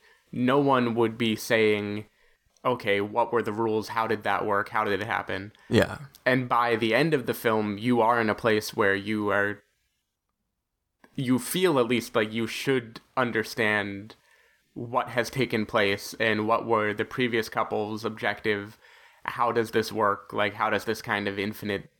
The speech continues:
Speaker 1: infinite loop work itself out, and does this really result in the perfect couple coming out at the end? Um, and I felt,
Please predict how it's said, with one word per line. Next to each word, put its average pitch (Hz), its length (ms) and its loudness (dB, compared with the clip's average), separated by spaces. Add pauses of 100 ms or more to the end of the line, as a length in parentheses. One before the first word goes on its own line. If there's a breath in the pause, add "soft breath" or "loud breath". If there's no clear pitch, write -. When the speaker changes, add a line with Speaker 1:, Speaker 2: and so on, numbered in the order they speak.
(240)
Speaker 1:
infinite 110 420 0
loop 110 320 -4 (800)
work 123 260 2
itself - 340 -2
out, 101 280 0
and 110 180 -2
does 107 180 0
this 107 180 -2
really 107 260 4
result 101 380 0
in 95 120 -4
the 90 60 -8
perfect 104 340 -4
couple 98 420 -4 (400 soft breath)
coming 104 280 -4
out 92 220 0
at 95 120 -6
the 92 200 -6
end? 101 200 -10 (500 soft breath)
Um, 101 300 -4 (360)
and 117 360 -2 (960 soft breath)
I 120 300 2
felt, - 640 -4